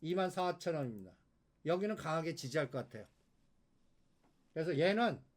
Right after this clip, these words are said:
단순합니다. 이만 사천 원과 이만 칠천 원 매수. 삼만 원에서 삼만 삼천 원 매도 박스입니다. 그리고 얘가 뭔가 이 상단이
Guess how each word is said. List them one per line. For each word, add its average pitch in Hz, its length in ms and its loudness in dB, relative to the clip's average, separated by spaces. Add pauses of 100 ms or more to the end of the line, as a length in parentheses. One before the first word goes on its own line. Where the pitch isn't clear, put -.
(180)
단순합니다. 185 760 0 (500)
이만 208 480 4
사천 208 480 0
원과 196 180 2
이만 180 340 0
칠천 175 360 -4
원 165 100 -4
매수. 147 400 -2 (1120)
삼만 240 600 4
원에서 220 800 2
삼만 220 360 0
삼천 190 380 0
원 196 120 0
매도 139 260 -2
박스입니다. 220 640 -4 (720)
그리고 202 220 2
얘가 175 460 4
뭔가 180 580 2 (1200)
이 160 380 2
상단이 208 840 0